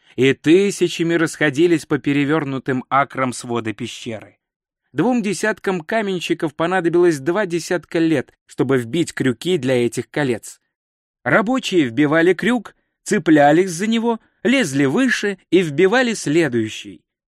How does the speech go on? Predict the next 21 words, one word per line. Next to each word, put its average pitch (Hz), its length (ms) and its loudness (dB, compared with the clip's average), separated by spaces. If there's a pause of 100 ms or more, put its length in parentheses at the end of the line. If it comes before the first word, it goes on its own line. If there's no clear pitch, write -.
(200)
Однако 131 720 2 (380)
эта 131 200 -2
величественная 151 760 0
картина 135 640 -4 (340)
ни 202 280 0
в - 120 -10 (100)
какое 196 540 -2
сравнение 151 760 0
не 117 160 0
шла 147 500 2
с - 140 -10
восьмью-десятью 143 920 -2
восьмью 139 480 0
главными 127 520 -2
кольцами, 147 640 -2 (220)
которые 147 420 2
гроздью 151 540 0
висели 160 460 2
под 127 240 -2
самым 120 440 0
куполом. 110 640 -6